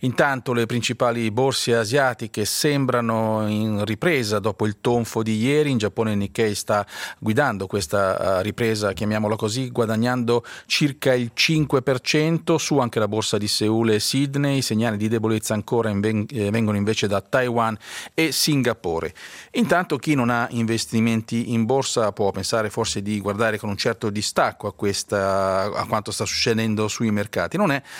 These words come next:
eh, del tutto così, eh, soprattutto se lavora come dipendente, perché le casse pensioni a cui è affiliato investono parte del capitale proprio in borsa. Quanto allora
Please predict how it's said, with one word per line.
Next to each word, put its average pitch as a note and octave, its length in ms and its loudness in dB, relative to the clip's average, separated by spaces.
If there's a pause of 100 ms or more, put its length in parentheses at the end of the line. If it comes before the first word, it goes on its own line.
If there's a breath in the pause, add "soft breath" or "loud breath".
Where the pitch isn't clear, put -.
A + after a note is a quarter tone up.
(200 loud breath)
eh, B2 200 2
del B2 200 -2
tutto A#2+ 280 -2
così, B2+ 380 0
eh, F#2 140 2
soprattutto A2 420 -6
se A2 160 -2
lavora A#2+ 460 2
come A#2+ 320 0
dipendente, A#2 680 -2
perché A2+ 320 -2
le G#2+ 160 -4
casse A#2 440 -2
pensioni C3 520 0
a G#2 80 -2
cui A2 220 0
è G#2+ 40 4
affiliato A2+ 520 -2
investono G#2+ 500 -2
parte A2 320 -2
del G2+ 140 -2
capitale G2+ 500 -2
proprio G#2 340 0
in F#2 60 -2
borsa. E2+ 340 -4
Quanto G3 400 0
allora C3 340 2